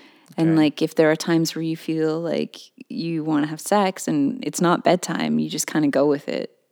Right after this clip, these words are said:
Speaker 1: and act on that.
Speaker 2: Maybe, okay. And I can also see, uh, uh, her saying, "Hey, I don't feel desired lately.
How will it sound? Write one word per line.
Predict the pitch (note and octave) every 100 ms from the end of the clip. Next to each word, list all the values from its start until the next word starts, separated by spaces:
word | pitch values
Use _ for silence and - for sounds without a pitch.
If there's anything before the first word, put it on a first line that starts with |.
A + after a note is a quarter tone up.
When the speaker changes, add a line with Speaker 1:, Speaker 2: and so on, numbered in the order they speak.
| _ _ -
Speaker 1:
and | - -
act | - G3 -
on | -
that. | - - - _ _ E4
Speaker 2:
Maybe, | A#3+ F#4 F4 C#4+ - - - _ F#3+ G3
okay. | G3+ B2 C#3+ -
And | F#3 F#3
I | G3 A3
can | B3+
also | A#3+ G#3 F#3+ F3+ E3 - -
see, | - - D#3 D3 C3+
uh, | A2+
uh, | A2 A2 G#2 G#2+ A2 G#2 G#2 - - _ _ - - - - -
her | D3+ D3
saying, | C#3 C3+ A2+ A2 - - - _ _ _ _
"Hey, | - F3 D#3+ G#2 - _ _ _ _ _ _ _ _ _
I | -
don't | A#2+ A#2+ D#3 F3
feel | - - C3
desired | A#2 G#2+ G#2+ F#2+ G2+ F#2+ C2+
lately. | F2+ - - D2 -